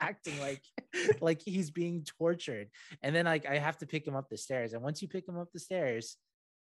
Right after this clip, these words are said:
Speaker 1: he'll go up the stairs. That's it. It's just that grate. There's, like, a grate on the stairs, and he won't.
Speaker 2: Weird.
Speaker 1: Yeah, he's a big old fraidy cat. And then Sebastian is just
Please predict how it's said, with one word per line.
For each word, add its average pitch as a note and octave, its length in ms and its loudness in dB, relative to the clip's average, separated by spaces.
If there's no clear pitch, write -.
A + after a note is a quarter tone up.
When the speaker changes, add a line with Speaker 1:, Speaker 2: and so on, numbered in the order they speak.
Speaker 1:
he'll C3+ 160 -6
go C3+ 140 2
up B2 200 2
the B2 80 -4
stairs. G2 440 -8
That's C3 220 -2
it. G2 160 -8
It's A#2 120 -8
just B2 100 -8
that A#2+ 220 0
grate. B2+ 260 -2
There's, C3+ 160 0
like, C#3 120 0
a A#2+ 60 -4
grate A2 400 -6
on G#2 160 -10
the G2+ 60 -12
stairs, G2 400 -12
and A2+ 120 -12
he A2+ 120 -8
won't. A2 400 -8
Speaker 2:
Weird. F2 460 0
Speaker 1:
Yeah, G2 260 -8
he's C3+ 260 -4
a C3+ 300 2
big D3 300 4
old C#3 340 0
fraidy B2 340 -8
cat. F#2+ 300 -12
And A#2+ 100 -6
then B2+ 140 -2
Sebastian C3 640 -2
is G2 160 -10
just - 480 -12